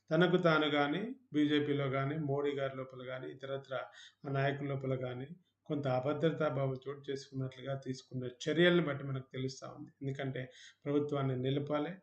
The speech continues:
అనుకున్న లక్ష్యాల్ని ముందుకు తీసుకెళ్ళాలి అని ఇతరత్ర అనేక కారణాల రీత్యా, so బీజేపీ కూడా వెనక్కి తగ్గడానికి అవకాశం ఉంటుంది.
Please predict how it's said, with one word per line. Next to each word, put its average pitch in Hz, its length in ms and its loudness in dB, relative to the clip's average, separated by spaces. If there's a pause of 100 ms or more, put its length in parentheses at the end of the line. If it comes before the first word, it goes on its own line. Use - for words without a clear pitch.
(360)
అనుకున్న 175 380 6
లక్ష్యాల్ని 147 720 4 (280)
ముందుకు 156 320 4
తీసుకెళ్ళాలి 160 760 2 (340)
అని 151 440 4
ఇతరత్ర 170 440 4
అనేక 170 480 6
కారణాల 151 560 2
రీత్యా, 147 540 2 (260)
so 139 220 -4
బీజేపీ 160 420 4
కూడా 143 380 0
వెనక్కి 139 340 -6
తగ్గడానికి 135 580 -8
అవకాశం 123 460 -12
ఉంటుంది. - 360 -14